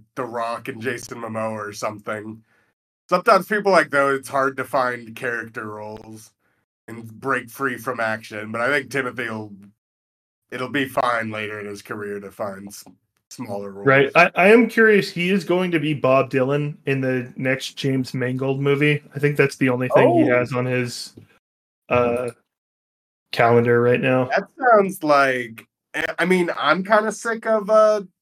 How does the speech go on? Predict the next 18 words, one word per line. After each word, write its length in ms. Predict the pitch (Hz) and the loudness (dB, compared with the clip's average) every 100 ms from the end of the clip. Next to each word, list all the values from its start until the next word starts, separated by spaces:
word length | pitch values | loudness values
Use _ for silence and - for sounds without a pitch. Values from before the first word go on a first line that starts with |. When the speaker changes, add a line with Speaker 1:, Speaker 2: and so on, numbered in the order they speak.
| - | -8
Speaker 1:
music 480 | 175 214 220 214 - | -4 -2 -4 -6 0
biopics, 640 | 208 220 208 226 220 220 | 2 2 -2 -8 -8 -10
but 120 | 156 - | -8 -2
that's 220 | 175 - | -2 -2
the 80 | 202 | -4
kind 180 | 247 196 | 0 -2
of 100 | 147 | 0
thing 180 | 175 160 | -2 -2
the 100 | 131 | -2
Oscars 560 | 123 143 - 123 110 113 | -2 -2 -4 -8 -10 -12
eats 220 | 110 113 | -14 -8
up, 280 | 117 104 - | -8 -8 -12
right? 300 | 107 113 127 - _ _ _ _ _ - | -12 -12 -14 -18 _ _ _ _ _ 6
Speaker 2:
Well, 180 | 240 240 | 8 8
what's 180 | 262 - | 4 0
funny 500 | - 240 269 254 - | 4 6 6 2 4
is, 440 | 196 185 175 165 | 6 6 6 0
uh, 100 | - | 4